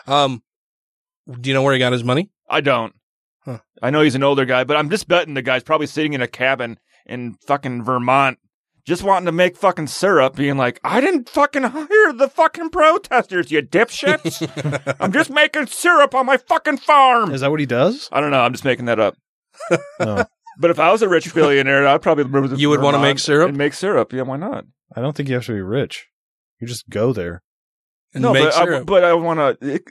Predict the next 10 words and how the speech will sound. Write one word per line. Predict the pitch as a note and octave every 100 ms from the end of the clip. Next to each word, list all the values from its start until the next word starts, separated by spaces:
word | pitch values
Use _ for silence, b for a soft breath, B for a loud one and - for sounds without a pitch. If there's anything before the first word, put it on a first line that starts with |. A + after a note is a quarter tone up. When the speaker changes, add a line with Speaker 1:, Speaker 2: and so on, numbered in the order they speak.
| -
Speaker 2:
land | C#3 F#3+ F4+ -
costs | - D4+ - C#3+
money. | C3+ C4+
Speaker 3:
Oh, | B2 A2+ G2+ G#2
yeah. | G2 F#2+ _ _ _ _ _ _ _ _ _ -
Speaker 1:
Just | E3 - _ C3+
do | D3+ D3+
it, | D3+ C#3+
do | D#3+
it | D#3+